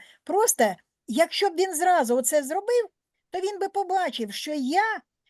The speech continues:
то не корінь в слові вишня, то закінчення. Значить, корінь вишн.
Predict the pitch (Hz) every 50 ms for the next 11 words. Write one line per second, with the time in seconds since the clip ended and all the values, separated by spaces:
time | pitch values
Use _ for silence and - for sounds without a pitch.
0 | _ _ _ _ - 359 370 349 349 359 - - 339 339 339 320 302 277 247 247
1 | - - - 269 262 240 240 233 233 240 220 196 - - 196 185 180 180 _ _
2 | _ _ _ - 339 349 277 359 359 349 330 330 320 285 240 - 240 202 190 180
3 | 170 185 _ - - _ - 175 170 202 262 320 381 370 - 294 240 196 - -
4 | _ _ _ _ - - 285 330 370 359 330 294 247 226 277 339 359 320 - -
5 | 220